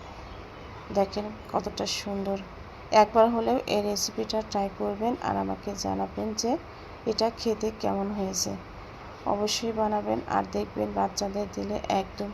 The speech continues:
খুশি হয়ে যাবে এটা খাওয়ার জন্য। আর আমার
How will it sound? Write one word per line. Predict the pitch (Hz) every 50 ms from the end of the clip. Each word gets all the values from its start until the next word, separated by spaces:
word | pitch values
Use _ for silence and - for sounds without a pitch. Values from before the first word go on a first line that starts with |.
| - -
খুশি | - 214 202 - - - 208 208
হয়ে | 202 208 202 196 196
যাবে | 196 185 185 190 196 202
এটা | 185 180 190 190 180 - - - - - - - - - -
খাওয়ার | - 196 190 185 185 180 180
জন্য। | 185 185 185 185 185 185 185 185 - - - - - - - - - - - - - - - - - - - - - - - - - - - - - - - - - 196
আর | 196 - - 214
আমার | 208 226 226